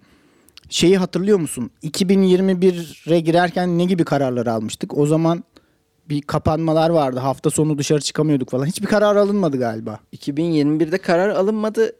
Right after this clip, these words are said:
Speaker 2: İki bin yirmi iki yılına insanlar aşırı beklentisiz girdi. Yani ben görüyorum hiç yeni yıl heyecanı olmayan bir yeni yıldı bu bir kere.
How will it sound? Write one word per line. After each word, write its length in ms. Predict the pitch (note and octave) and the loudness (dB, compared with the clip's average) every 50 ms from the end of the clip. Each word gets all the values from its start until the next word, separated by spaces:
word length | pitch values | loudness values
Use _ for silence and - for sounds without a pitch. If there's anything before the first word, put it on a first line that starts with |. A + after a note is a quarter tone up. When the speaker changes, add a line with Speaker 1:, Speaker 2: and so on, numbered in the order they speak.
| _ _ - | _ _ -16
Speaker 2:
İki 200 | - - D3+ D3+ | -10 -8 -4 -2
bin 80 | F3+ | 0
yirmi 320 | F#3 F3 E3 D#3+ E3 F3 E3+ | 0 2 2 2 0 0 -2
iki 160 | - - F#3 | -2 0 0
yılına 280 | F#3+ E3+ F#3 F#3 F#3 | 2 2 0 0 -2
insanlar 500 | F3 F3 F3 - - E3 E3 F3 F3+ E3 | -2 -2 -2 -2 -2 -2 -2 -2 -2 -2
aşırı 360 | - - - - E3+ E3+ E3 D3+ | -2 -2 -2 -2 -2 -2 0 0
beklentisiz 680 | E3+ - - E3 F3 F3+ F3+ - - F#3 F3+ F3 F3 | -2 -2 -2 -2 -2 -2 -2 -4 -6 -8 -6 -6 -4
girdi. 420 | F3+ F#3+ F#3 E3+ E3+ F#3+ G3 G3 _ _ - | -2 -2 -2 0 -2 -4 -4 -4 _ _ -2
Yani 300 | C3+ B2 A#2 A#2+ A#2+ A2+ | -2 0 0 0 0 0
ben 180 | B2 C3 C#3 | 0 0 0
görüyorum 360 | D3 D#3+ E3+ F#3+ A3+ A3+ G3+ | 0 0 2 2 2 0 0
hiç 160 | G3 F#3+ - E3 | -4 -6 -4 0
yeni 260 | E3+ E3+ D#3+ F3 G3 | 0 2 2 2 2
yıl 100 | G3+ F#3 | 2 2
heyecanı 380 | F#3 F#3 F3+ E3 G3 F#3+ F#3 | 2 2 2 2 2 0 0
olmayan 340 | F#3 F#3+ F3+ F#3 A3 C4 C#4+ | 0 -4 -4 -4 -4 -4 -4
bir 60 | C4+ | -2
yeni 200 | B3 A3+ A3+ A3+ A3 | 0 0 2 2 2
yıldı 220 | G#3+ F3+ C3+ B2 G#2+ | 2 0 0 -2 -4
bu 140 | G#2 F2+ | -4 -6
bir 40 | F2 | -8
kere. 260 | - - F2+ D#2+ D#2+ | -10 -10 -10 -10 -10